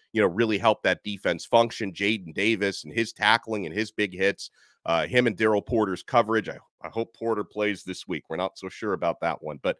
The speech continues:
Lance Guidry's stock is definitely rising. The stock is falling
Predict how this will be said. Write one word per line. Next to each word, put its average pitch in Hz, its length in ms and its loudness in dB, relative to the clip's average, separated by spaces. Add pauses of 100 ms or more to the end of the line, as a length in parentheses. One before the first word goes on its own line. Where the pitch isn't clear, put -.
(360)
Lance 143 260 6
Guidry's 156 440 -2
stock 120 360 6
is 120 180 -6
definitely 107 500 -2
rising. 110 560 2 (720)
The 107 80 -6
stock 165 500 6
is 147 180 4
falling 170 800 8